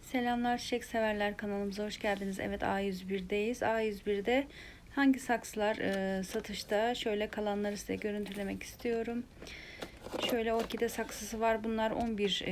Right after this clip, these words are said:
doksan fiyatı. Diğerleri yine bildiğimiz klasik, önceden satışa sunulmuş, e, saksılar. Şöyle büyük boyları da var.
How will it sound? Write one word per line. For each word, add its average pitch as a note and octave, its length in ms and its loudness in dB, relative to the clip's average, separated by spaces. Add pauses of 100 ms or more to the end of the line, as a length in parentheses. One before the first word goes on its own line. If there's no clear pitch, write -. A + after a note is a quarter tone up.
(160)
doksan G3 440 -4
fiyatı. A3 580 0 (500)
Diğerleri B3+ 460 6
yine B3+ 240 6
bildiğimiz A#3 520 0
klasik, A#3 400 -2 (160)
önceden G#3 440 0
satışa G#3+ 520 -2
sunulmuş, G3 600 -2
e, F#3 400 0
saksılar. G3+ 600 0
Şöyle F#3+ 560 -2
büyük G#3+ 280 -6
boyları G#3 400 0
da G3+ 120 4
var. A3 240 2